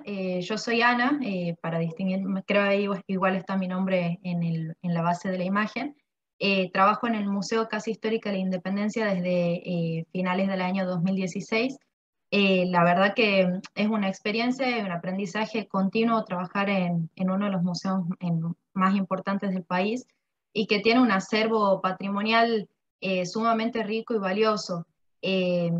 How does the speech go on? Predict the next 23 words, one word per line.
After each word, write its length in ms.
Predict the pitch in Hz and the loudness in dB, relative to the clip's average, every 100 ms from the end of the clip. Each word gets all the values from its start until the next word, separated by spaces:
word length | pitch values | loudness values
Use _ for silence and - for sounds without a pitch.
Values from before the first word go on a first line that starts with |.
| - | -2
la 160 | 196 | 2
verdad 340 | 185 190 240 247 | 2 4 2 0
que 500 | 277 226 208 190 - | 0 2 0 -2 -4
este 360 | 226 233 - 269 | -2 0 -2 -2
trabajo 600 | 233 233 254 254 269 277 | 2 2 2 0 -6 -6
sur-, 400 | - 247 247 - | -6 -6 -6 -12
surge 380 | - 240 247 254 | -4 -2 0 0
a 100 | 240 | 0
partir 380 | 202 196 240 | -2 -2 0
de 560 | 254 226 190 180 170 165 - - | 2 2 2 2 0 -2 -6 -8
una, 600 | 202 202 190 185 180 175 | -2 0 2 0 0 -2
un 140 | 202 202 | 0 0
vínculo 580 | 240 254 254 240 214 196 | 2 2 0 -2 -2 -2
interinstitucional 1040 | 220 254 240 202 - 214 220 202 233 233 | -4 -4 -4 -6 -4 -6 -6 -4 -4 -2
que 80 | 233 | -2
venimos 340 | 214 214 226 | -2 -2 -4
sosteniendo 540 | - 180 - 202 226 220 | -4 -8 -6 -4 -2 -2
desde 220 | 185 180 | -2 -2
el 60 | 180 | -2
año 340 | 185 214 208 | 0 0 0
dos 180 | 190 175 | -2 -2
mil 240 | 202 208 | -2 -2
dieciocho 720 | 208 196 - 220 220 - 269 | -2 -4 -2 -2 -2 -4 -6